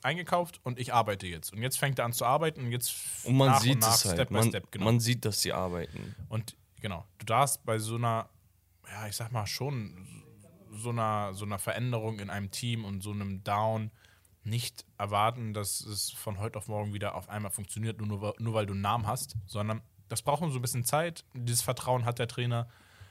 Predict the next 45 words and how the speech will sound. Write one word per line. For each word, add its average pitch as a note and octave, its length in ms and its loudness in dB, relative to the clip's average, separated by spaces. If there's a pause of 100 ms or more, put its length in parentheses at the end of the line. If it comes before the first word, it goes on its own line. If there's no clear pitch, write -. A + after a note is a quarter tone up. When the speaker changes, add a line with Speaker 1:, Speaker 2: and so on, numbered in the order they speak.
(280)
Speaker 1:
Ähm, G2+ 400 -2
und G#2 440 -4
das G#2 140 -4
Team A2 380 -4
hat, G#2 140 -2
glaub G2 160 -2
ich, - 120 -8
auch - 120 -14
Bock - 260 -8
drauf, A#2 400 -4
wenn A2+ 140 -4
man G#2+ 120 -2
das G#2 120 -4
so A2 100 -6
richtig, G#2 400 -10 (160)
äh, G2 280 -6
wahrnimmt. G#2 520 -2 (640)
Und F2+ 560 -4 (280)
ja. F2+ 260 -6 (240)
Speaker 2:
Ja, A2+ 240 4
also B2 280 2
die, G2+ 280 0
die G2+ 360 0
Formkurve A#2 600 2
ist G#2 160 0
ganz A2 200 2
okay. A2 220 -2
Man G#2 200 4
hat G#2+ 120 -2
in G2 120 0
den F#2+ 120 2
letzten G#2 260 -2
zw-, - 280 -6 (140)
äh, F#2 100 0
zehn A2 300 4
Spielen, G#2 420 0
ich F#2+ 140 -4
glaub, G2 280 0
gegen F#2+ 380 0
Bilbao F#2+ 520 4
und G2 160 -4
Real F#2+ 160 4
Madrid G2 380 0
verloren, G2 420 0
was F2 220 -4